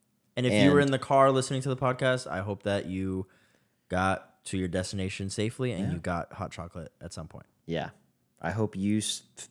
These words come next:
Speaker 2: found a place to stop when,
Speaker 1: Yes.
Speaker 2: whenever.
Speaker 1: Maybe Starbucks. Starbucks has good hot chocolate.
Speaker 2: Well, I, actually, I know they did because when we put the hot chocolate warning,
Speaker 1: Oh, the warning
Speaker 2: they
Speaker 1: thing?
Speaker 2: stopped it
Speaker 1: Yeah.
Speaker 2: and then went and
Speaker 1: Yes,
Speaker 2: however
Speaker 1: they
Speaker 2: long
Speaker 1: had
Speaker 2: it
Speaker 1: to.
Speaker 2: took.
Speaker 1: They had to because the warning was really loud.
Speaker 2: However long it took for them to go get hot chocolate.
Speaker 1: McDonald's
Speaker 2: So
Speaker 1: actually has really good hot chocolate.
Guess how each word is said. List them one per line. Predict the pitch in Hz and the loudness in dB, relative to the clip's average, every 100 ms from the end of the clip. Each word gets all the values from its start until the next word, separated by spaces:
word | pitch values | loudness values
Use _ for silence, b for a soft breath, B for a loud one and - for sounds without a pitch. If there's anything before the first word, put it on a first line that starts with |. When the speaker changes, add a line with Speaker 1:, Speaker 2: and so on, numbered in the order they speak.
| - | -20
Speaker 2:
found | - 98 104 | -6 0 2
a | 98 | 2
place | - 87 80 | 0 -4 -2
to | - | -6
stop | - 78 73 | -6 -4 -4
when, | 92 | -4
Speaker 1:
Yes. | 85 67 - - | -4 -6 -10 -8
Speaker 2:
whenever. | 73 110 | -4 -2
Speaker 1:
Maybe | - | 0
Starbucks. | 107 101 127 - | 0 0 -2 -2
Starbucks | 87 87 - | -4 -4 -4
has | 90 | -6
good | 87 87 | -6 -6
hot | 90 | -6
chocolate. | 95 87 98 98 - _ _ | -6 -6 -4 -6 -8 _ _
Speaker 2:
Well, | 143 156 | 6 8
I, | 143 147 - | 8 6 6
actually, | 131 - 156 | 4 4 4
I | 131 | 6
know | 127 127 | 6 4
they | 95 | 2
did | 85 76 | 0 -4
because | 87 98 90 | -4 -2 -2
when | 95 | 0
we | 95 | 0
put | 104 113 | 0 -2
the | 107 | -2
hot | 92 104 | 0 0
chocolate | - 104 107 85 | 0 -2 0 0
warning, | 92 101 113 | 2 4 6
Speaker 1:
Oh, | 123 | 6
the | 120 | 6
warning | 104 110 117 | 4 2 2
Speaker 2:
they | 104 | 4
Speaker 1:
thing? | 101 | 4
Speaker 2:
stopped | 131 117 117 - | 6 6 6 2
it | 87 90 | -2 0
Speaker 1:
Yeah. | 95 | 2
Speaker 2:
and | 101 | 4
then | 95 87 | 2 2
went | 95 98 - - | 2 0 -2 -4
and | 98 90 | 0 0
Speaker 1:
Yes, | 87 | 2
Speaker 2:
however | 104 101 104 | 2 4 4
Speaker 1:
they | |
Speaker 2:
long | 123 | 4
Speaker 1:
had | 98 | 2
Speaker 2:
it | |
Speaker 1:
to. | 131 | 4
Speaker 2:
took. | 131 - - _ | 2 0 -10 _
Speaker 1:
They | 113 | -2
had | 120 151 | 0 0
to | - | 0
because | 92 92 98 | -4 -4 -4
the | 98 | -2
warning | 90 107 117 | -2 0 0
was | 104 | -2
really | 90 90 | -4 -4
loud. | 85 69 | -4 -4
Speaker 2:
However | 117 107 107 110 | 4 6 6 4
long | 107 | 2
it | 101 | 0
took | - 107 - | 0 -2 -2
for | - | -2
them | 90 87 | -2 0
to | 85 | -2
go | 80 85 | -2 -4
get | 80 82 | -6 -8
hot | 78 | -8
chocolate. | - 120 | -4 -2
Speaker 1:
McDonald's | 110 120 143 135 | 2 2 2 2
Speaker 2:
So | |
Speaker 1:
actually | 117 120 104 | 0 0 0
has | 98 | 0
really | 92 92 | -2 -2
good | 90 | -2
hot | 92 92 | -4 -4
chocolate. | 90 90 - | -6 -6 -10